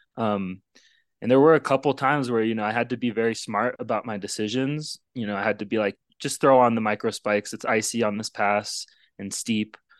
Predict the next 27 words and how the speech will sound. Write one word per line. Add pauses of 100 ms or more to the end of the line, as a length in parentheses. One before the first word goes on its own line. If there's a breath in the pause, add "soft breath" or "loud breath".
(260 soft breath)
Um, (680)
but
that's,
you
know, (1300)
I,
I
was
able
to
make
it
through.
And
the
only
thing
that (180)
probably
would
have
really
derailed (640)
the
hike (180)
is
a,